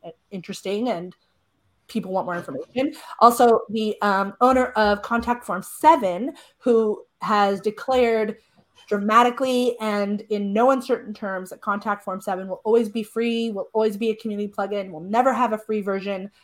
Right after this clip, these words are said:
um, was one of the plugins. And it was mistakenly, not on purpose, just mistakenly labeled as a commercial plugin. That caused some, uh, confusion on Twitter and I'm sure within that person's heart. Um,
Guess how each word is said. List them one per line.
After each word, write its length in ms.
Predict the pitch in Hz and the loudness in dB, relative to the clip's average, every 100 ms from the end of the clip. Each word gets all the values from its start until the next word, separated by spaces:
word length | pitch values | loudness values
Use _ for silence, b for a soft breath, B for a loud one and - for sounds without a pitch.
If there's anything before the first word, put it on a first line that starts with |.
| _ _ | _ _
um, 400 | 202 185 175 175 _ _ _ _ _ - - | -2 -2 -4 -12 _ _ _ _ _ -20 -8
was 180 | 208 214 | -6 -2
one 120 | 214 | 0
of 60 | 208 | 0
the 60 | 208 | 0
plugins. 460 | 208 202 208 208 | 0 0 -2 -4
And 100 | 208 | -6
it 60 | 208 | -4
was 220 | 208 196 b b b _ - | -6 -6 b b b _ -2
mistakenly, 840 | 247 - 359 349 233 170 240 - 208 | 0 2 2 2 -2 -2 -6 -6 4
not 280 | 214 214 - _ _ _ | 6 6 2 _ _ _
on 180 | 226 240 | 2 2
purpose, 380 | 254 233 226 233 | 2 2 0 0
just 160 | 214 - - | -4 -4 -6
mistakenly 680 | 240 247 240 233 226 220 | -6 0 -2 -2 -6 -4
labeled 460 | 226 214 214 202 190 | -2 0 0 0 -4
as 140 | 190 175 | -8 -12
a 40 | |
commercial 460 | - 233 247 247 226 | -10 -2 0 0 0
plugin. 480 | 226 214 208 208 208 b b _ _ _ _ | 0 0 -2 -4 -8 b b _ _ _ _
That 280 | 208 240 240 | 4 6 4
caused 280 | 226 220 214 | 2 0 0
some, 260 | 214 202 - _ | -6 -8 -14 _
uh, 320 | 202 190 185 190 | -2 2 0 -2
confusion 800 | 214 190 226 233 214 220 226 233 _ _ - | -8 -6 -6 -6 -4 -6 -6 -10 _ _ -20
on 140 | 165 | -20
Twitter 500 | - 233 214 202 208 185 | -2 2 2 2 0 -4
and 200 | 170 165 | -12 -12
I'm 80 | 175 | -10
sure 280 | - 202 196 | -2 0 0
within 260 | 185 202 | -4 -6
that 180 | 202 - | -6 -6
person's 340 | 233 202 202 - | -6 -6 -8 -4
heart. 360 | 285 269 - _ B B B - | -2 -2 -4 _ B B B -2
Um, 460 | 233 220 208 202 | 2 4 2 -2